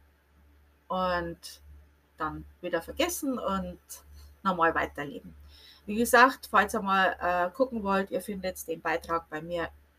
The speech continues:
im Blog Leben in den U S A. Ähm, da könnt ihr einfach in die Suche Katastrophen eingeben. Da findet ihr zu mehreren Katastrophen Informationen,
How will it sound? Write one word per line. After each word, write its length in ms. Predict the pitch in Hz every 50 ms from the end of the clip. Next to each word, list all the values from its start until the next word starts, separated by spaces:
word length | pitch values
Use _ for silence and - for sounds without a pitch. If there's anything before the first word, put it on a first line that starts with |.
| _ _ _ -
im 200 | 214 185 165 -
Blog 360 | - 220 233 254 247 - - 214
Leben 420 | 190 196 196 196 - 180 180 175 - -
in 160 | 170 170 160
den 240 | 160 160 160 160 - -
U 80 | 160
S 280 | 156 156 165 - - -
A. 360 | - 185 202 208 208 208 - - _ - - - - - - - - - - - - - - - -
Ähm, 600 | 175 175 175 170 170 165 165 165 165 165 165 - - - _ _
da 100 | - 170
könnt 220 | - - 185 185 180
ihr 80 | -
einfach 260 | - 165 170 180 175
in 80 | 180 170
die 100 | 170 175
Suche 320 | 175 - 196 190 190 196
Katastrophen 720 | - - - 190 - 175 190 - - 170 165 180 185 - -
eingeben. 480 | - - 143 165 - 160 156 165 165
Da 80 | 160 165
findet 400 | 160 - 175 165 165 175 175 -
ihr 160 | - 170 170
zu 140 | - - 180
mehreren 480 | 180 180 175 202 214 220 208 196 185 185
Katastrophen 800 | - 190 190 - - 185 180 - - - 175 180 180 - - 170
Informationen, 880 | 175 175 - 175 170 160 165 160 - - - 160 160 160 160 160 160